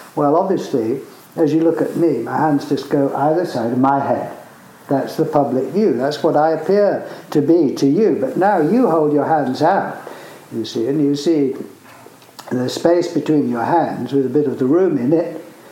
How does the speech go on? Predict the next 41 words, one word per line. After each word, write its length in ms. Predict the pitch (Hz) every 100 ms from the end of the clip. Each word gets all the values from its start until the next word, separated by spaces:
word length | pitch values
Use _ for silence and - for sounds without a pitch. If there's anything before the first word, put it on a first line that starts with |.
| - -
And 140 | 147 151
now 200 | 165 170
s-, 180 | 202 - 151 -
gradually 560 | 175 220 220 226 170
bring 280 | 139 175 170
them 200 | 156 143
back, 520 | 170 185 - - -
as 140 | 139 156
I 280 | 175 202
did. 300 | - 113 131
But 160 | 170 175
notice 460 | 190 233 233 202 -
they 220 | 170 180
get 280 | 175 165 -
bigger. 520 | 175 233 - - - - - - - - - - - - -
And 220 | 143 143
keep 280 | 254 226 -
going, 500 | 175 160 - - 123
you 80 |
see, 260 | 123 156 147
and 160 | 170 165
the 120 | 160
space 380 | - 196 208 202
between 320 | 160 196 190
the 80 | 156
hands 280 | 151 131 -
gets 260 | 151 151
wider 680 | 139 147 165 170 - - -
with 140 | 135 135
more 280 | 156 165
of 60 | 135
the 60 | 139
room 320 | 147 139 139
in, 160 | 123
and 200 | 143 147
keep 260 | 180 233 -
going, 480 | 170 160 - 135 147
and 120 | 147
your 100 | 147
fingers 440 | 147 226 190 147
disappear. 720 | 151 147 147 143 214 262 180